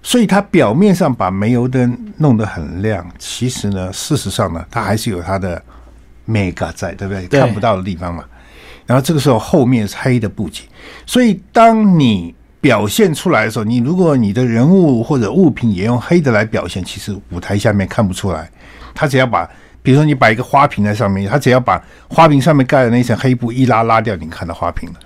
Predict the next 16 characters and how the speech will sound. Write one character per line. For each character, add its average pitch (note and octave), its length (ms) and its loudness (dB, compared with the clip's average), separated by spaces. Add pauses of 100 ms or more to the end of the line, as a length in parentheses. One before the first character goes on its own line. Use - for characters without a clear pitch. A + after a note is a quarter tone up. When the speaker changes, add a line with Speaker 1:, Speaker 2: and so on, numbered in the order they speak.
Speaker 2:
是 - 220 -2
啊。 A#2 140 0
Speaker 1:
可 G3+ 80 4
他 A3+ 80 6
摆 F3 260 2
在 G3 280 8
舞 C3+ 140 -2
台 C3 140 2
上 F3+ 160 2
的 D3+ 60 0
时 C#3 60 -2
候， B2+ 60 -2
你 F#2 100 -4
看 F#2+ 160 -8
不 E2+ 80 -10
到。 F2+ 140 -6